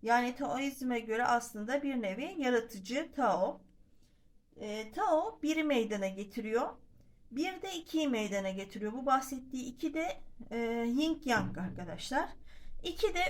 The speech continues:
üçü oluşturuyor. Yin Yang ve nefes. Üç de her şeyi üretiyor. Buna da saf birlik deniyor arkadaşlar. Bu üçlüye, Yin Yang ve nefes üçlüsüne saf birlik deniyor.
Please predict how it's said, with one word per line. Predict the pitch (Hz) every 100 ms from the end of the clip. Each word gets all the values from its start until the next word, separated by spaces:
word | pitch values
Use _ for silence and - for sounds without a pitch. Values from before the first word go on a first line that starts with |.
| 339
üçü | - 370
oluşturuyor. | 339 220 - - 185 185 214 - - - - - - - - -
Yin | 247 262 254 254
Yang | 247 294 311
ve | 254 220
nefes. | 190 208 269 - - - - - - - 427
Üç | 440 -
de | 370 381
her | 415 415
şeyi | - 330 349
üretiyor. | 311 262 254 220 175 113 - - - - _ -
Buna | 349 294
da | 320
saf | 370 - 330 349 - -
birlik | 269 285 269 294 -
deniyor | 233 226 240
arkadaşlar. | 190 202 208 190 202 294 302 254
Bu | 277 285
üçlüye, | 220 - 185 180 175
Yin | 226 240 -
Yang | 247 277 302
ve | 277 233
nefes | 220 247 202
üçlüsüne | 185 - 185 - 214 294
saf | - 240 247 -
birlik | 208 208 220
deniyor. | 175 127 -